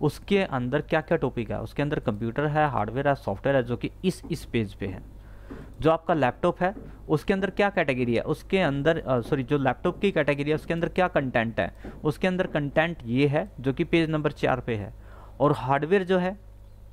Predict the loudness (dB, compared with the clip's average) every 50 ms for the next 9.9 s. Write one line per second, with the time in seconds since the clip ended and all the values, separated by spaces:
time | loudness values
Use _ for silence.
0 | -18 -18 -18 -18 -18 -18 -12 -4 2 2 2 2 2 2 2 2 2 0 -4 -14
1 | -18 -18 -20 -18 -14 -12 -6 2 4 4 4 4 2 -2 -4 0 2 2 2 2
2 | 0 2 0 0 0 -2 -2 -4 -4 -2 -2 -2 -2 -2 0 2 2 2 2 2
3 | 0 0 2 2 2 0 0 -10 -14 -16 -16 -16 -16 -16 -8 -2 -2 -2 0 2
4 | 0 0 2 2 0 0 2 2 2 2 4 4 4 4 4 2 0 -2 -4 -6
5 | -12 -16 -18 -8 0 2 2 2 2 0 0 2 2 0 2 2 2 0 0 2
6 | 0 -2 -2 0 -2 -2 -2 -2 -4 -4 -2 -2 -2 -2 -2 -2 -6 -6 -2 2
7 | 2 2 2 0 0 0 0 2 2 4 2 2 0 -2 -6 -14 -18 -18 -16 -10
8 | -2 2 2 4 4 4 2 4 2 0 0 2 2 0 2 2 0 0 2 0
9 | 2 4 2 2 2 0 -2 -2 0 2 0 0 2 2 0 0 -2